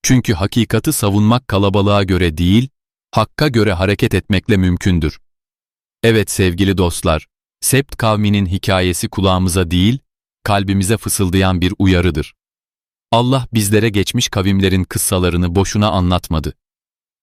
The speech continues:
Bu olaylar bizim ders alıp aynı hatalara düşmememiz içindir. Çünkü tarih tekerrür eder ama ibret alınırsa değil.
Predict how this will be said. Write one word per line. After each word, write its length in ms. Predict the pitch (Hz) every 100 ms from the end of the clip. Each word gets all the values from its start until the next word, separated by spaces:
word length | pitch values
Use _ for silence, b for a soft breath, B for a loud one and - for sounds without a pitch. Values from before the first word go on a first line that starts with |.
| -
Bu 200 | 147 156
olaylar 500 | 131 127 120 127 107
bizim 320 | 107 127 107
ders 280 | 107 127 -
alıp 260 | 92 87 -
aynı 280 | - 127 123
hatalara 640 | 95 92 101 90 90 92
düşmememiz 580 | 101 - 95 87 85 80
içindir. 480 | 82 - 82 76 - _ _ _ _ _ _
Çünkü 280 | - 131 135
tarih 380 | - 104 101 110
tekerrür 560 | - 98 104 92 101
eder 260 | 95 78 76
ama 280 | 90 95 85 _ _ -
ibret 340 | 101 95 107
alınırsa 580 | - 95 98 110 - 87
değil. 300 | 87 80 -